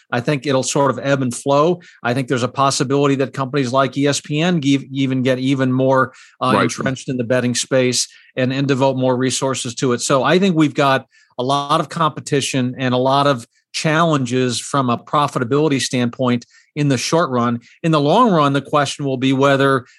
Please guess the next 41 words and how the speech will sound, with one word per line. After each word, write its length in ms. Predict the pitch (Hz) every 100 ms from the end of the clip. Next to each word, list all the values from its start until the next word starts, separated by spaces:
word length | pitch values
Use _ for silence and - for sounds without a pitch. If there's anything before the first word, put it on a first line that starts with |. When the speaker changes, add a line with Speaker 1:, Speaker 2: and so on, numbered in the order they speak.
| _
Speaker 1:
things 320 | - 170 151 135
like 200 | 139 120
online 540 | 143 147 147 143 139
casino, 880 | 139 - - 175 165 127 117 127 120 _ _ -
which 340 | 135 139 -
is 180 | 156 135
only 260 | 147 156 135
legal 420 | 139 147 143 131
in 80 | 123
a 40 |
few 240 | - 180 202
states 460 | - 127 117 -
now, 260 | 123 113 117
which 180 | 117 131
is 140 | 113
more 180 | 131 131
of 80 | 113
the 80 |
blackjack 800 | 104 151 151 - 151 139 127 123
and 160 | 123 104
poker 540 | 175 165 - 131 120
and 240 | 120 113 104 - _
some 200 | - 147
of 120 | 131
the 140 | 127 139
other 220 | 139 143
games, 580 | 120 131 131 127 117 - - - -
whether 280 | 147 147 143
that 240 | 143 170
ultimately 880 | 160 151 156 135 131 135 131 127 120 _ _ -
combined 520 | 151 127 139 165 170
with 120 | 135
sports 380 | - - 131 131
betting 340 | - 127 123 123
makes 260 | 131 -
these 200 | 135 120
companies 520 | - 135 139 127 120
a 60 | 123
lot 240 | 127 123
more 160 | 127 123
profitable. 720 | - 139 139 139 127 117 113